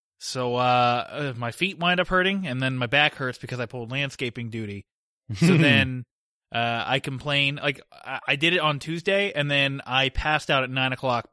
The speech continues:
Speaker 1: like a fucking psychopath. So,
Speaker 2: <laughs>
Speaker 1: that was wonderful. Thursday, it was much better, but also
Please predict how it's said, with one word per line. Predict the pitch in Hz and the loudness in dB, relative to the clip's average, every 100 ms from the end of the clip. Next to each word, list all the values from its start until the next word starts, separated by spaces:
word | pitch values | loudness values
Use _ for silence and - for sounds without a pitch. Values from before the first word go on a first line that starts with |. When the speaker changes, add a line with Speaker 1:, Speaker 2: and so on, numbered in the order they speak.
| - | -16
Speaker 1:
like | 131 127 120 | -6 -4 -2
a | 113 113 | -4 -4
fucking | 107 117 113 123 | -6 -8 -6 -8
psychopath. | 127 113 104 101 92 _ _ _ _ _ _ _ | -8 -8 -8 -12 -14 _ _ _ _ _ _ _
So, | - 110 147 - _ - - | -10 -2 0 -2 _ -8 -8
Speaker 2:
<laughs> | _ _ _ _ - | _ _ _ _ -6
Speaker 1:
that | 117 110 | -4 -4
was | 110 110 - - | -8 -10 -10 -10
wonderful. | 113 107 101 110 | -10 -10 -10 -12
Thursday, | - 226 220 175 151 | 0 2 4 2 2
it | |
was | 135 | 0
much | 143 135 - | -4 -4 -2
better, | 113 101 - - | -4 -6 -12 -12
but | 98 - _ _ _ _ _ _ _ _ _ _ | -12 -14 _ _ _ _ _ _ _ _ _ _
also | 160 160 160 131 | 0 2 0 0